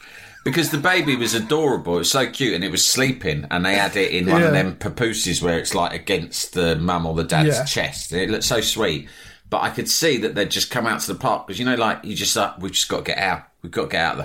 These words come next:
Speaker 1: fucking
Speaker 2: Mm.
Speaker 1: house. We've gotta have a change of
Speaker 2: Mm.
Speaker 1: scene. This is fucking my head up. Let's go to the park." And they just sat
Speaker 2: Mm.
Speaker 1: on a bench, and their eyes are all baggy. And it's like,
Speaker 2: Mm-hmm.
Speaker 1: it's,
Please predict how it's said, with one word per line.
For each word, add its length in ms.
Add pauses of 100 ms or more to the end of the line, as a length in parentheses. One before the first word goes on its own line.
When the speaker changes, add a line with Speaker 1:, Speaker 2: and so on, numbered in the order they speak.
(120)
Speaker 1:
fucking 220
Speaker 2:
Mm. 40
Speaker 1:
house. 260
We've 120
gotta 200
have 80
a 20
change 300
of 60
Speaker 2:
Mm. 100
Speaker 1:
scene. 320 (240)
This 160
is 100
fucking 400
my 120
head 80
up. 180 (220)
Let's 240
go 180
to 140
the 100
park." 460 (520)
And 120
they 80
just 180
sat 220
Speaker 2:
Mm. 40
Speaker 1:
on 80
a 60
bench, 420
and 140
their 180
eyes 260
are 120
all 120
baggy. 520 (240)
And 140
it's 160
like, 300
Speaker 2:
Mm-hmm. 280 (520)
Speaker 1:
it's, 360